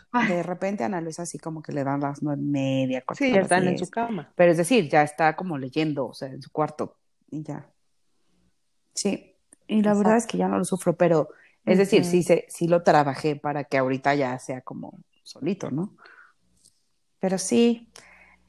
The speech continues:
Speaker 2: y pues ya, y a, y a partir de que se duermen, pues ya hago lo de,
Speaker 3: Esas
Speaker 2: hago lo de
Speaker 3: cosas.
Speaker 2: grabar podcast y esas cosas, fíjense.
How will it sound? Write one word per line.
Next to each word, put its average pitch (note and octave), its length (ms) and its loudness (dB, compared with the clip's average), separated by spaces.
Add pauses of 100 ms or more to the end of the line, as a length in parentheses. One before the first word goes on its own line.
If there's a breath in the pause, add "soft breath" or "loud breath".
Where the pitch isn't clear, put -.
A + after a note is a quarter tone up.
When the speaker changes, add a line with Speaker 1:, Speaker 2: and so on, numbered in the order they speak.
(120)
Speaker 2:
y A3 180 4
pues A3+ 200 4
ya, C4 300 6
y F3+ 120 0
a, - 140 -4
y E3+ 140 -6
a E3 60 -6
partir F3+ 320 -8
de G#3 40 -8
que F3 100 -14
se E3+ 120 -6
duermen, F3+ 360 -2
pues C#3+ 160 -8
ya D3 340 -4 (140)
hago D#3+ 220 -2
lo D3+ 140 -2
de, D3 180 -6
Speaker 3:
Esas F#3 260 -4
Speaker 2:
hago C4+ 180 0
lo C#4 120 0
de F#3+ 80 -2
Speaker 3:
cosas. F3+ 60 -4
Speaker 2:
grabar F#3 440 -2
podcast F3+ 800 -8
y E3+ 60 -6
esas E3 280 -8
cosas, E3+ 480 -14
fíjense. - 420 -20